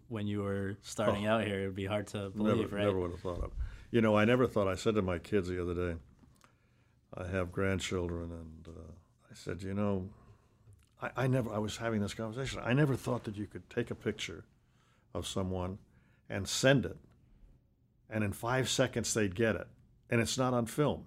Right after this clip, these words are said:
Speaker 1: Right. <laughs>
Speaker 2: You know?
Speaker 1: And they can get it anywhere.
Speaker 2: And they can get it anywhere.
Speaker 1: Right.
Speaker 2: So, I, I mean, imagine that.
Speaker 1: Yeah.
Speaker 2: I mean, and they look at me like I'm,
Speaker 1: <laughs>
Speaker 2: you know, come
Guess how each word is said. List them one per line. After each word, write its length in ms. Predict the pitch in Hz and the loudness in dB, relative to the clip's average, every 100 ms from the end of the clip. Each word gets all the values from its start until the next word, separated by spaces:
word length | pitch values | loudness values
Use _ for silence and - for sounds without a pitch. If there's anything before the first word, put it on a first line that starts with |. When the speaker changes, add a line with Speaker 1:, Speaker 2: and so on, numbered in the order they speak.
| - | -8
Speaker 1:
Right. 360 | 120 104 95 - - - - - | -4 -2 -4 -6 -8 -8 -6 -2
<laughs> 80 | 135 - | 0 6
Speaker 2:
You 140 | 123 | 8
know? 180 | 131 120 - - - | 6 2 -8 -8 -2
Speaker 1:
And 180 | 117 120 | 2 4
they 60 | 117 | 6
can 140 | 117 | 8
get 100 | 120 | 8
it 60 | 117 | 8
anywhere. 460 | 180 151 98 82 - | 6 4 2 -4 2
Speaker 2:
And 140 | 120 | 6
they 120 | 127 | 8
can 80 | 127 | 10
get 120 | 135 131 | 10 10
it 60 | |
anywhere. 340 | 175 240 101 98 | 10 10 8 4
Speaker 1:
Right. 260 | 92 87 - - - - | -2 -2 -10 -18 -18 -2
Speaker 2:
So, 260 | 123 117 | 2 2
I, 180 | 139 143 | 0 0
I 40 | |
mean, 180 | 147 151 | 2 4
imagine 540 | 135 147 185 202 127 123 | 4 4 4 4 4 4
that. 300 | 185 92 - - | 4 2 -4 -8
Speaker 1:
Yeah. 180 | 95 95 - 107 | -6 -6 -8 -8
Speaker 2:
I 40 | |
mean, 100 | 117 | -6
and 220 | 120 110 | -4 0
they 180 | 104 156 | 8 10
look 220 | 151 104 | 10 6
at 80 | 107 | 2
me 140 | 101 127 | 2 4
like 280 | 110 98 | 2 2
I'm, 320 | 107 110 101 98 | 2 2 4 2
Speaker 1:
<laughs> 1040 | - 127 151 - 165 143 - 127 - - | 0 0 0 0 0 -2 -4 -4 -8 -4
Speaker 2:
you 100 | 117 | 0
know, 140 | - 101 | 0 0
come 240 | 175 | 0